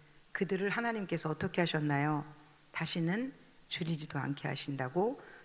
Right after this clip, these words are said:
또한 목마르지도 않게 하신다고, 해나 아무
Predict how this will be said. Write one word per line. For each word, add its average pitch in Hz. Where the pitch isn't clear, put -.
또한 208
목마르지도 247
않게 151
하신다고, 143
해나 185
아무 180